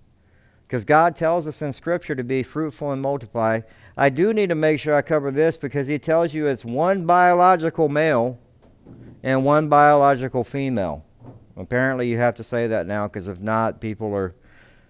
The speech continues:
you know, "I can be a male, I can be a female," but that's not true.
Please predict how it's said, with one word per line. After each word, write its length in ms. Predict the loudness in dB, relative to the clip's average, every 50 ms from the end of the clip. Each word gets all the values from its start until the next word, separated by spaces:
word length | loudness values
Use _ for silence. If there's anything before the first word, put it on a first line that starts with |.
| _ _ _ -6
you 80 | -2 0
know, 80 | 2
"I 140 | 2 2 2
can 180 | 0 -2 -4 -2
be 180 | -2 0 0
a 80 | 0 0
male, 240 | 0 0 0 0 0
I 100 | 0 -2
can 140 | -4 -6
be 120 | -6 -4 -4
a 40 | -4
female," 380 | -6 -6 -6 -4 -4 -4 -4
but 100 | -4 -2
that's 240 | -2 -2 -4 -4 -6
not 160 | -8 -8 -8
true. 440 | -10 -12 -10 -8 -6 -6 -6 -6 -10